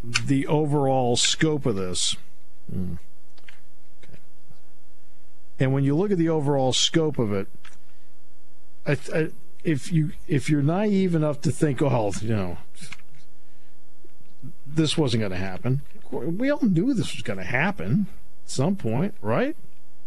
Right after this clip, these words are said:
I mean, no offense, but yeah, we knew it was gonna happen. Everybody, I think, knew something was gonna happen. Now, you,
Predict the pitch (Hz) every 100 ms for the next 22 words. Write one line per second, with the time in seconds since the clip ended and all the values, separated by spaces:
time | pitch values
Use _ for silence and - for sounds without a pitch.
0 | - - - - - - - - - -
1 | 160 131 165 139 - 165 226 208 - 117
2 | 117 - - - - 135 247 254 98 98
3 | - - 156 214 202 120 117 98 95 101
4 | - - 247 302 170 98 98 92 - 98
5 | 98 107 101 - - - - 123 185 180
6 | 101 95 98 - 90 92 175 202 - -
7 | - - - - - - - - - -
8 | - - - - - - - - 139 131
9 | 131 135 127